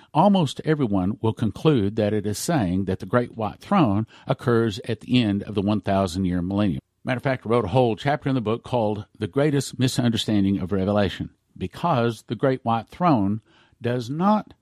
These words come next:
take place at the end of the one thousand years. And, of course, I proved that in the book. But what it does take place is on atonement, which is about ten days after Jesus returns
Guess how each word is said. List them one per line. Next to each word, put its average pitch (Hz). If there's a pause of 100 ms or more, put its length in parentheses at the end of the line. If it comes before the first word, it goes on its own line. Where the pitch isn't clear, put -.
take -
place 101 (160)
at 107
the 107
end 98 (340)
of 101
the 104
one 101
thousand 95
years. 104 (640)
And, 160
of 170
course, 127
I 110
proved 127
that 104
in 92
the 101
book. - (420)
But 135
what 110
it 104
does 240
take 101
place 95
is 143
on 170
atonement, 165
which 120
is 113
about 104
ten 180
days 107
after 113
Jesus 143
returns 110